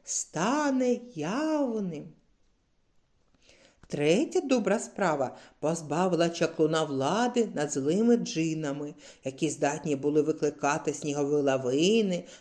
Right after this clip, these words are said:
та потужні землетруси. Але про все це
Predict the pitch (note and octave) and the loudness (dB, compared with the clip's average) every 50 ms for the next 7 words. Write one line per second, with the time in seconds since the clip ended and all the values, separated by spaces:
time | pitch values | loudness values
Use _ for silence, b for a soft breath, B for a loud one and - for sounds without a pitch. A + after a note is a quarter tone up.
0 | B - C3+ B2 - - A#2+ A2 - - - C#3+ D#3+ F#3+ A3+ A#3+ A#3 A#3 G3+ F#3 | B -10 -10 -8 -8 -8 -8 -8 -10 -6 -2 -2 0 2 0 0 0 -2 -4 -4
1 | F3 - C#3+ D3 D3 C#3+ C#3 - - B2+ C3 B2+ B2 A#2+ - - - - - - | -4 -6 -8 -8 -8 -10 -10 -10 -12 -12 -12 -12 -12 -14 -16 -14 -14 -14 -14 -18
2 | - _ b b b b b b b - C3 C#3 D#3 G#3 D4 G4 - - - D3 | -20 _ b b b b b b b -8 -4 0 2 4 4 2 2 0 -2 -4
3 | C#3 C#3 - - F#3 D#3+ - - - - G#3 C#4+ E4 D#4+ | -4 -4 -2 0 0 0 0 -2 -2 0 0 0 0 -2